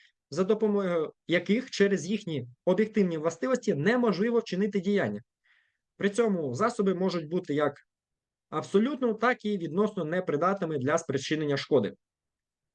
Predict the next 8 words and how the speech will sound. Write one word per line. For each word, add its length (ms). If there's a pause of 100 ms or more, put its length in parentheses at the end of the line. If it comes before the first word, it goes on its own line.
(180)
Е, 220
тобто, 340
іншими 280
словами, 340
особа 340 (440)
застосовує 560
такі 240
засоби, 520